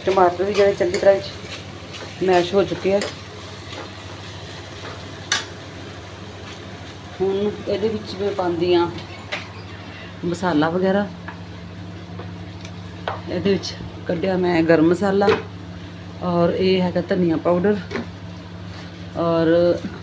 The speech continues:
ਹਲਦੀ ਔਰ ਇਹਦੇ ਵਿੱਚ ਪਾਵਾਂਗੀ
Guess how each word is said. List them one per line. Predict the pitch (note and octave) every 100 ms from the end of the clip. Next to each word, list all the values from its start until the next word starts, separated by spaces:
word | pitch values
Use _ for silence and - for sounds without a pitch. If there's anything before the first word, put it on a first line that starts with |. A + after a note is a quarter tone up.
| - - - - - - - - - -
ਹਲਦੀ | F3+ F3 F#3 A3 G#3 - - - - - - - - - - - - - - - - - - -
ਔਰ | F3 F3
ਇਹਦੇ | E3+ E3
ਵਿੱਚ | F#3+ -
ਪਾਵਾਂਗੀ | E3+ D#3+ F3 A3